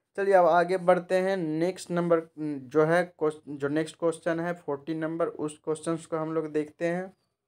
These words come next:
इस क्वेश्चन में पूछ रहा है, निम्न में से कौन एक जैविक प्रक्रम द्वारा अपघटित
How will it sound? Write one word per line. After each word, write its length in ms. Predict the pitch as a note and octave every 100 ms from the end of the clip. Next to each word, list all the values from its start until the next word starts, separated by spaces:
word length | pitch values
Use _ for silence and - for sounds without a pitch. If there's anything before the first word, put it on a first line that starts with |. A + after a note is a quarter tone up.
| _ _ _ _ _ _ _ _ _ _ _ _
इस 140 | F3+
क्वेश्चन 340 | F3+ G3 F#3 G3
में 220 | G3 F#3
पूछ 220 | G3 F#3+
रहा 220 | F#3 D#3+
है, 80 | D#3+
निम्न 540 | F3 E3+ F3+ G3 F#3+
में 240 | F#3+ F#3 F#3
से 240 | F3+ F3
कौन 440 | E3+ - E3 F#3 F#3+ -
एक 520 | - E3 F3+ F3+ D#3 B2
जैविक 840 | C#3+ D3+ D#3 D3+ F3+ F3+ F#3+ -
प्रक्रम 800 | D#3 D#3 D#3 - E3 F3 F#3+ F#3 F#3 _ _ -
द्वारा 300 | D3+ D#3+ E3+
अपघटित 960 | D3+ - D#3 E3 D3+ D3 D3 F3+ F3+